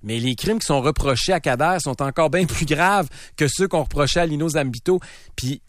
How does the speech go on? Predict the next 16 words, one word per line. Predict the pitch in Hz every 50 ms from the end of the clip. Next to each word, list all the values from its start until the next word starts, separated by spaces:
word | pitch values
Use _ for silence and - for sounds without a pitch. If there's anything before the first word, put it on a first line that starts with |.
| - - 143
Guillaume | 110 117 165 180 180
Lepage | 175 - - 202 226 240 226 175 147
était | 143 - - 143
même | 156 185 214 220
sorti | - - 190 156 - - - - 196 202
à | 175
l'époque, | 147 139 123 - 165 175 175 - -
après, | 170 147 - - - 180 185 180
parce | 175 - -
que | -
ça | 123 135 131
avait | 123 117
fait | - 175 170
tout | - - - 190
un | 190
tollé | 165 - 160 131 127 131 160 180